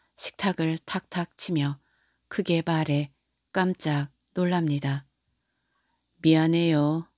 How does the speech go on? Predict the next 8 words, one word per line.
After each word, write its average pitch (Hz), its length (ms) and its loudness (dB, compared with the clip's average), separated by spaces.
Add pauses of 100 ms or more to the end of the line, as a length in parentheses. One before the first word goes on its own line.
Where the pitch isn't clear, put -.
(260)
어디서부터 185 640 -2
내가 151 480 0 (140)
안 160 260 0
들었죠?" 175 720 0 (1040)
"그걸 233 320 4
제가 190 360 4
어떻게 208 380 0
알아요? 185 640 2